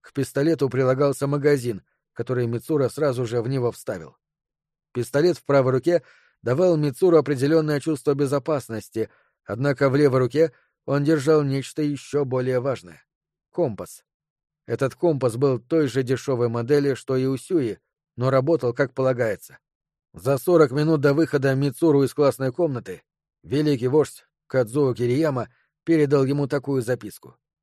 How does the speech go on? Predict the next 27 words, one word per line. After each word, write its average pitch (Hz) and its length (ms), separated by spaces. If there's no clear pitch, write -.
«Если 135 420
мы 139 180
правда 131 380
на 127 140
острове, 98 440
я 165 220
буду 139 240
ждать 127 360
на 127 160
южном 127 440
конце». 110 420
Да, 131 380
конечно, 107 600
в 107 120
этой 135 240
игре 135 260
все 147 300
были 131 220
врагами. 117 560
Это 127 220
основополагающее 131 1040
правило. 101 420
Но 127 180
сплочённость 139 760
членов 135 440
семьи 135 300
Кириямы 127 560